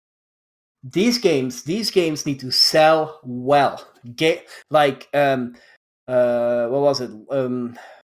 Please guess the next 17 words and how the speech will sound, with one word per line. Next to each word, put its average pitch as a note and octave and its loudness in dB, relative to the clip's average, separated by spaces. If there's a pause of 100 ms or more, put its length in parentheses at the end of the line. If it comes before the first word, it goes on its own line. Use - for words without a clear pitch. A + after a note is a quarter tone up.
(220)
Trials F3 4
of G3 0
Mana D3 0 (280)
and A#2 -16
Live D3 0
Alive D3 2 (300)
and A2+ -8
all D3+ 0
these F3 -2
games F3 0
that C3 -8
never D3+ 2
made G3 2
it E3+ -2
to F3+ -6
the D#3+ -2
West C3 -2